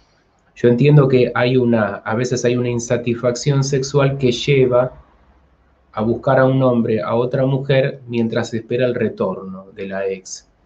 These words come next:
Lo mismo le pasa a las mujeres. Ahora, esta insatisfacción sexual tiene un riesgo, ¿no? Tú vas a satisfacerla con otra persona, pero el sexo no es solo sexo, es un intercambio de energías.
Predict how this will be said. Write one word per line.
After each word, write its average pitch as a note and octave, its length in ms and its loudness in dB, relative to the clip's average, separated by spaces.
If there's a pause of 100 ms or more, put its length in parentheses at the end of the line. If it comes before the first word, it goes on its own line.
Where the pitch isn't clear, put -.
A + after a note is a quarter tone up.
(680)
Lo C#3+ 180 4
mismo A#2+ 240 4
le G2+ 140 2
pasa G2+ 260 -2
a F#2+ 40 -2
las F#2 160 -4
mujeres. G2 680 -4 (580)
Ahora, G#2+ 220 2
esta D3+ 160 4
insatisfacción D3 800 6
sexual D#3 580 4
tiene C#3 320 4
un G#2 140 6
riesgo, G2+ 600 -2
¿no? C3 200 -14
Tú A2 220 -12
vas B2+ 260 -6
a A#2+ 40 -6
satisfacerla C3 1040 -4
con A2 180 -4
otra A#2+ 220 -4
persona, C#3 560 0 (400)
pero F#3 400 4 (300)
el G#2+ 140 -4
sexo D#3+ 400 0
no A#2+ 140 2
es A#2+ 120 0
solo A#2 260 0
sexo, - 300 -4
es - 120 -6
un C#3 120 2
intercambio A#2 720 -2
de F#2+ 100 -10
energías. F#2+ 800 -14